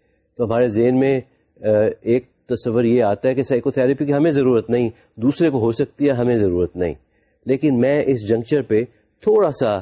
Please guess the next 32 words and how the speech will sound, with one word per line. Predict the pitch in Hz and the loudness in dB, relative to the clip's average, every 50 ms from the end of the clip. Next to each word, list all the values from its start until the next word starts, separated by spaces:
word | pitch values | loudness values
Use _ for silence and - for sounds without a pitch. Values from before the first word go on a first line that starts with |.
| - _ _ _ _ _ | -6 _ _ _ _ _
آپ | - - - 110 113 123 - - _ - | -8 -4 -2 -2 -2 -2 -4 -10 _ -4
کو | 135 135 127 127 127 131 127 120 - _ _ _ _ _ _ _ _ _ _ _ _ _ _ _ _ - | 0 2 2 2 2 2 0 -2 -6 _ _ _ _ _ _ _ _ _ _ _ _ _ _ _ _ -6
اس | 139 120 110 113 | -6 -4 -2 0
دنیا | 127 131 139 151 160 | 0 2 2 2 2
میں | 170 165 143 | 2 2 2
لے | 131 | 2
جانا | 123 120 113 117 113 | 2 2 2 2 0
چاہوں | 104 117 110 101 104 104 101 | 0 0 0 0 0 0 0
گا | 107 117 | 0 -2
کہ | - - 123 | -2 -2 -2
جہاں | 113 120 127 127 | 0 0 -2 -2
پہ | 120 - | -2 -2
آپ | 131 127 - | -2 -2 -2
تھوڑا | - 131 127 | 0 0 0
سا | 123 135 | 0 0
ویژولاز | 123 117 135 147 160 151 147 147 131 - | 0 0 2 2 2 2 2 2 0 0
کریں | - 117 107 107 107 104 101 - _ _ | -2 0 2 2 2 0 -2 -6 _ _
کچھ | - 117 - - - - - _ _ _ _ _ | -6 -6 -6 -8 -14 -20 -20 _ _ _ _ _
ایسے | - 113 127 120 - 147 127 117 95 | -4 -2 -2 -2 0 0 0 0 0
حالات | 92 98 101 104 110 113 117 - - | -2 -2 -2 0 0 0 -2 -4 -4
کو، | - 120 | 0 0
ایسی | 113 110 104 - 110 - 110 | 0 0 0 -2 -4 -4 -6
سچویشنز | 101 - 104 104 107 - - 127 117 - | -4 -2 0 0 0 0 0 -2 -2 -2
کو | - 107 107 113 127 - _ _ _ _ _ _ _ - | -2 -2 -2 -2 -2 -6 _ _ _ _ _ _ _ -6
جہاں | 110 117 117 120 117 | -4 -4 -2 -4 -2
پہ | 104 110 110 107 107 107 107 - _ _ _ _ _ - | -2 0 2 2 2 0 -2 -6 _ _ _ _ _ -6
سائیکو | - 123 110 - 120 | -4 -4 0 0 -2
تھراپی | 110 - 123 117 117 117 - 135 123 | -2 0 -2 -2 -2 -2 -2 -2 0
جو | 110 107 104 92 | 0 0 0 0
ہے، | 98 98 98 98 98 - _ _ _ _ _ _ _ _ _ _ _ - | 2 2 0 0 -2 -4 _ _ _ _ _ _ _ _ _ _ _ -4
for | 120 139 | 0 0
instance | 160 170 147 - - 131 117 107 - - | 2 0 0 -2 -2 -2 -2 -2 -4 -8